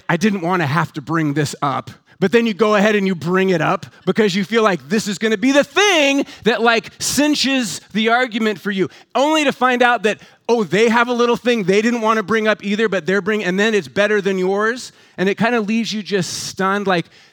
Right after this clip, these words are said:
this was the thing that had me convinced. This was the thing that fixed it for me, but it's not, <laughs> it's not actually fixing it. So how is Moses feeling as he and his brother stand there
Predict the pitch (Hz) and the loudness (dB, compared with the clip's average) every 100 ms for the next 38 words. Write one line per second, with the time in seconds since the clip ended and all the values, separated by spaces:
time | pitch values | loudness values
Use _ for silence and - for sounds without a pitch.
0 | - 185 262 - 220 226 185 175 190 - | -6 -2 -2 -4 -4 -2 -2 -2 -4 -2
1 | 208 185 151 151 - _ - 175 - - | -2 -2 -2 -6 -12 _ -4 -4 -4 -2
2 | 190 185 190 180 - 160 139 147 104 - | -2 -2 -4 -4 -4 -4 -4 -6 -8 -4
3 | 175 233 208 202 165 185 - 185 180 151 | -2 -2 -4 -8 -6 -6 -4 -4 -2 -4
4 | - - _ _ - 233 269 - 151 143 | -8 -14 _ _ -4 -2 -2 -4 -4 -4
5 | _ _ - 160 151 143 147 - _ _ | _ _ -8 -4 -4 -4 -6 -12 _ _
6 | _ 131 175 165 - - 160 170 185 175 | _ -4 -2 -2 -6 -8 -6 -2 -2 0
7 | 185 - - - - 190 202 202 202 196 | -2 -4 -8 -20 -4 -2 0 0 0 -2
8 | 175 170 160 208 165 165 131 - 190 175 | -4 -4 -2 -4 -2 -4 -4 -4 -4 -4
9 | - - 262 269 180 208 233 175 196 - | -4 -2 0 -2 -2 -2 -2 -2 -4 -4
10 | 214 208 170 147 139 196 226 214 147 196 | -2 -2 0 -4 -6 -4 -4 -4 -6 -6
11 | 190 147 - 190 190 165 113 104 | -6 -6 -6 -4 -2 -4 -6 -12